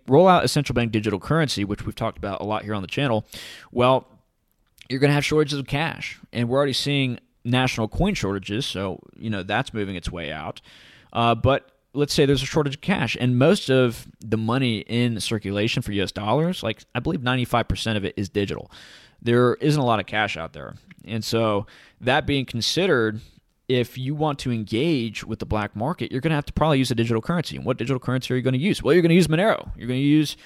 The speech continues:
uh, private digital currencies. You're not gonna use Bitcoin. I mean, these marketplaces won't let you use Bitcoin because it's totally tracked and traced. We've talked about many stories here on the channel, uh, regarding people who get found out using Bitcoin,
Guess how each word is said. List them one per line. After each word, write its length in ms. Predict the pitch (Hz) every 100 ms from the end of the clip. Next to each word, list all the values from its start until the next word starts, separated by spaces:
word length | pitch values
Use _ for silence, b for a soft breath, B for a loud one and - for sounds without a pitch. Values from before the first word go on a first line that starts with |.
| B B B B -
uh, 320 | 123 127 135
private 680 | - 123 131 151 160 - - -
digital 360 | 117 135 139 135
currencies. 600 | 139 170 226 - 71 98
You're 80 | 107
not 160 | 113
gonna 120 | 113 107
use 600 | 110 113 110 101 - - _ 98
Bitcoin. 680 | 110 - 131 117 135 175 156
I 100 | 95
mean, 180 | 131 151
these 180 | 147 147
marketplaces 500 | 156 156 165 165 135
won't 160 | 170 214
let 140 | 175
you 260 | 185 185 -
use 240 | 151 277 -
Bitcoin 520 | 151 - 143 107 107
because 220 | 139 160
it's 100 | 170
totally 220 | 135 147
tracked 280 | 156 165 160
and 60 | 160
traced. 280 | 208 180 101
We've 160 | 127
talked 220 | - 135
about 160 | 110 95
many 220 | 113 170
stories 340 | 156 151 151 110
here 100 | 117
on 100 | 101
the 60 |
channel, 380 | - 139 143 123 B B B B B B B
uh, 160 | 127
regarding 360 | 120 117 123 113
people 260 | 127 117 113
who 180 | 120
get 460 | 110 104 107 - - -
found 400 | - 107 104 101
out 400 | 107 151 185 -
using 280 | 117 107 101
Bitcoin, 560 | 120 - 143 170 214